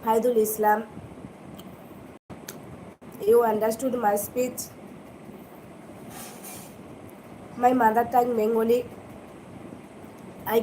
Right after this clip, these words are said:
comfort my Bengali language, okay? ফাইদুল ফ্রেন্ডস ইসলাম, you understood my speech, please commented। রোহিত নায়েক, এই তো চুলটা আগে করলাম, বলো। চুলটা বেনুনি করে রেখেছি, যেহেতু প্রচণ্ড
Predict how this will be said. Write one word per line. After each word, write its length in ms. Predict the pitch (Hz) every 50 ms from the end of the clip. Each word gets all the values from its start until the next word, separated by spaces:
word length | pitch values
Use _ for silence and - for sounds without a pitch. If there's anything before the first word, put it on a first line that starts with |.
| 226 233
comfort 400 | 220 220 220 - 226 240 240 - 262 202 196 208
my 80 | 196 196 190
Bengali 380 | 196 202 208 208 214 214 220 220 214 202
language, 380 | 202 202 208 202 214 220 220 233 202
okay? 260 | 190 - 247 233 180 160 - - - - - - -
ফাইদুল 280 | - 202 196 202 220 226 220 -
ফ্রেন্ডস 280 | 226 214 220 233 - - 202 190
ইসলাম, 320 | - - 214 208 214 226 254 - - - - - - - - - - - - - - - - - - - - - - - - - - - 208 220
you 80 | 233 240 226 214
understood 520 | 208 208 214 226 220 - - 254 247 240 247 247 233 208
my 100 | 196 208 202 -
speech, 380 | - - 220 240 240 254 - - - - - - - - - - - - - - -
please 280 | - 220 220 240 233 - -
commented। 500 | 233 202 196 196 196 202 - 220 226 226 - - - - - - - - - - - - - - - - - - - - - - - - - - - - - - - - - - - 233
রোহিত 280 | 247 254 262 285 294 - 269 262
নায়েক, 320 | 247 240 247 254 262 262 - 254
এই 60 | 254 254
তো 60 | 262 254 -
চুলটা 220 | 262 254 220 269 262
আগে 120 | 254 254 254 254
করলাম, 280 | 262 254 254 240 220 214 220 214
বলো। 180 | 220 208 220 233 254 254 - - - - - - -
চুলটা 220 | 233 226 220 240 240 208
বেনুনি 300 | 214 214 226 233 254 254 240 254
করে 120 | 240 220 220
রেখেছি, 260 | 214 202 220 233 240 262 233 220
যেহেতু 260 | 208 202 202 202 233 240 226 -
প্রচণ্ড 380 | 208 196 196 214 220 220 233